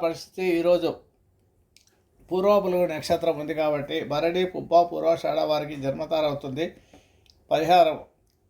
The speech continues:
త-, మంచిది కాదు. సూర్యుడు అధిపతి మనస్సుపై ప్రభావం చూపిస్తాడు. కష్టం కాబట్టి మూడవ పాదం అధిక చంద్రుడు చేస్తుంది. తప్పని పరిస్థితులు అయితే ఆకు, ఆకుకూరలు దానం చేసి చేయండి. కృత్తిక, ఉత్తర, ఉత్తరాషాఢ వారికి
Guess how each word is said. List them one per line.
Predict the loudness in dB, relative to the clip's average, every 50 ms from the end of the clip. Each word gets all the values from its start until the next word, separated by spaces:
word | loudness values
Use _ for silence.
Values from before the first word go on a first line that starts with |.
| _ _ _ _ -18 -16 -16
త-, | -10 -6 -4 -2 -2 -4 -6 -12 -20 _ _ _ _ -12
మంచిది | -12 -8 -6 -4 -4 -2
కాదు. | 0 2 2 2 0 -2
సూర్యుడు | -6 -6 -4 -4 -2 -2 -2 2 2
అధిపతి | 2 0 0 -2 -4 -4 -4 -4 -6 -6
మనస్సుపై | -4 -4 -4 -4 -4 -6 -2 0 0 0
ప్రభావం | 0 0 0 0 0 0 0
చూపిస్తాడు. | -2 -6 -8 -8 -6 -4 -2 -2 -2 -2 -4 -6 -10 -16 -20 -20 -20 -20 -20 -20 -20 -20 _ _ -2
కష్టం | 0 0 0 -2 -6 -8 -8 -8 -14 _ _ _ _ _ 0
కాబట్టి | 0 2 2 2 0 -2 -2 -8 -10 -10 -8
మూడవ | -6 -4 -2 -2 0
పాదం | 2 2 0 0 0 -4 -8 -10 _ _ _ _ -12
అధిక | -12 -10 -10 -10 -8 -6
చంద్రుడు | -6 -6 -6 -8 -10 -10 -10
చేస్తుంది. | -10 -10 -10 -8 -8 -6 -6 -4
తప్పని | -4 -4 -4 -4 -4 -8 -4
పరిస్థితులు | -4 -4 -4 -4 -8 -10 -8 -8
అయితే | -8 -2 0 0
ఆకు, | 0 2 0 -2 -6 -8
ఆకుకూరలు | -8 -4 -2 -2 -2 -2 -2 -2 -2 0 0
దానం | -2 -2 -2 -2 -4
చేసి | -6 -8 -6 -2 -2
చేయండి. | 0 0 0 -4 -6 -10 -12 -16 _ _ -20 _ _ _ _ _ _ _ _ _ _ _ _ _ _ _ _ _ _ _ _ -20 -20 -20 _ _ _ -14
కృత్తిక, | -14 -12 -8 -4 0 2
ఉత్తర, | 2 2 2 2 0 0 0 2
ఉత్తరాషాఢ | 2 2 2 0 -2 -2 -2 -2 0 2 4 4 4
వారికి | 4 4 2 0 -2 -4 -6 -8 -8 -10 -12